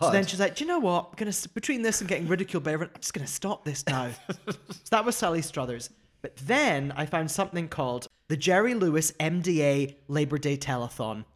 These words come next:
Speaker 2: Oh, yeah, the Jerry Lewis telethon. I've heard of that.
Speaker 1: I've never heard of that
Speaker 2: Uh, yeah, yeah,
Speaker 1: before.
Speaker 2: I've heard, I, I, I literally only know it as, like, a cultural reference, and I, I still don't know what it is, but I know the Jerry Lewis telethon was a big thing.
Speaker 1: So apparently it was going on from nineteen sixty-six to twenty ten.
Speaker 2: Yep.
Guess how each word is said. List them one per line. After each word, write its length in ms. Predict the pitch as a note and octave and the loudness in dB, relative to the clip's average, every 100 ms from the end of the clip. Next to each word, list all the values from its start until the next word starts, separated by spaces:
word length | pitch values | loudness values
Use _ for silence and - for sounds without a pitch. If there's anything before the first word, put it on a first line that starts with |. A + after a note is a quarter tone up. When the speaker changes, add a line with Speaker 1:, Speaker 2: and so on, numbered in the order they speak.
| - | -8
Speaker 2:
Oh, 60 | F#3+ | 0
yeah, 300 | B3+ G2+ F2+ | 2 2 0
the 80 | - | -4
Jerry 240 | D3+ D3 | 0 2
Lewis 240 | D3+ C#3+ C#3 | 2 0 -2
telethon. 440 | F#3 C#3+ G#2 F2 - | -2 -2 -4 -10 -10
I've 120 | - - | -8 -2
heard 160 | A#2 | -2
of 60 | G2 | -2
that. 200 | A2+ F3 | -4 -4
Speaker 1:
I've 160 | G3+ | -6
never 220 | C#3+ F3 C4 | -6 -4 -4
heard 160 | B3+ | -4
of 80 | D#3+ | -6
that 140 | B2+ - | -10 -6
Speaker 2:
Uh, 60 | |
yeah, 100 | D3 C#3+ | -2 0
yeah, 160 | C#3 | 2
Speaker 1:
before. 120 | A2+ B2+ | 0 -2
Speaker 2:
I've 80 | |
heard, 220 | D#3 D#3 C#3 | 0 0 0
I, 300 | C3 C3+ C#3+ | -2 -2 -4
I, 60 | - | -6
I 80 | D3 | -4
literally 400 | C#3 C#3 - D#3+ | -4 -4 -4 -2
only 180 | B2 B2 | -2 -2
know 160 | A#2 A2+ | -2 -2
it 80 | A2 | -2
as, 180 | G#2+ A2 | -4 -4
like, 180 | G#2 | -6
a 80 | G#2+ | -6
cultural 480 | F#2 - G#2 - A2 | -6 -6 -8 -6 -4
reference, 400 | G#2 G#2+ B2 G2 | -4 -2 -4 -4
and 80 | F2+ | -6
I, 100 | G2 - - | -6 -6 -10
I 40 | |
still 260 | A2+ - B2 | -6 0 0
don't 120 | G#2 | 0
know 120 | G2+ | -2
what 100 | G2 | -4
it 80 | F2+ | -4
is, 140 | F#2 E2+ | -4 -4
but 100 | G#2 | -4
I 80 | |
know 220 | G#2 G#2+ G#2 | -2 -4 -4
the 120 | G#2+ | -6
Jerry 320 | G#2 G#2+ G#2 | -4 -4 -4
Lewis 260 | A#2 A2 G2 | -4 -4 -4
telethon 380 | - G2 G2 F#2 | -4 -6 -6 -8
was 100 | F#2 | -10
a 60 | |
big 260 | F#2+ F#2 F2 | -6 -8 -6
thing. 320 | - E2 F#2 - | -8 -8 -10 -6
Speaker 1:
So 120 | E3 | -6
apparently 380 | F3+ F#3 G3 G3 | 0 0 0 -2
it 80 | |
was 80 | F3 | -4
going 240 | - F3+ E3 | -2 -2 -2
on 100 | D#3+ | -4
from 160 | D3+ | -4
nineteen 380 | D#3 F#3 F#3 F#3+ | -4 -2 -4 -6
sixty-six 640 | - E3 - D#3+ E3 D3 - | -4 -6 -4 -4 -2 -4 -6
to 120 | - | -10
twenty 400 | - D#3 C#3+ D#3 | -4 -4 -4 -6
ten. 420 | - C3 A2+ D#3 | -6 -6 -6 -8
Speaker 2:
Yep. 240 | F#3+ F2+ | -8 -8